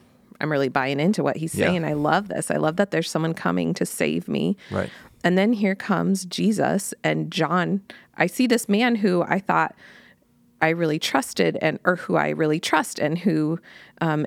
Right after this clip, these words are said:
Speaker 1: is speaking about the Savior I want. And then John the Baptist just comes undone because
Speaker 2: Right.
Speaker 1: here comes,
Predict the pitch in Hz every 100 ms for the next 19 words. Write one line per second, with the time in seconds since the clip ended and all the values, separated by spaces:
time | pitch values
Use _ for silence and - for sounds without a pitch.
0 | - 175 - - 190 220 214 165 - 156
1 | - 180 185 170 - 147 143 151 226 -
2 | 165 165 151 160 180 170 170 180 175 196
3 | - 160 160 - - 156 - 151 - -
4 | 160 156 - 143 156 151 147 147 135 156
5 | 156 - 160 - 180 175 - 170 160